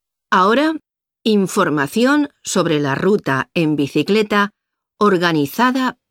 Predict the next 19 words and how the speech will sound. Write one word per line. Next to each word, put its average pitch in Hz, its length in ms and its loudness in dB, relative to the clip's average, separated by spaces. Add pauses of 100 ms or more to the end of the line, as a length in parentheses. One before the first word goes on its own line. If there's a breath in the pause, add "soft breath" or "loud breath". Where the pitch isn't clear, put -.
(120)
para 156 260 0
el 123 140 -2
sábado. 117 560 -4 (1600)
Os 196 300 0
recordamos 208 1000 0 (180)
que 180 140 -2
la 151 140 0
salida 208 720 -2 (320)
es 233 420 2
desde 160 500 0
el 143 160 0
Polideportivo 151 1200 -2 (480)
a 156 100 -2
las 139 340 -2
nueve 254 560 2
de 170 220 0
la 147 160 0
mañana. 120 580 -2 (1200)
Allí, 180 420 0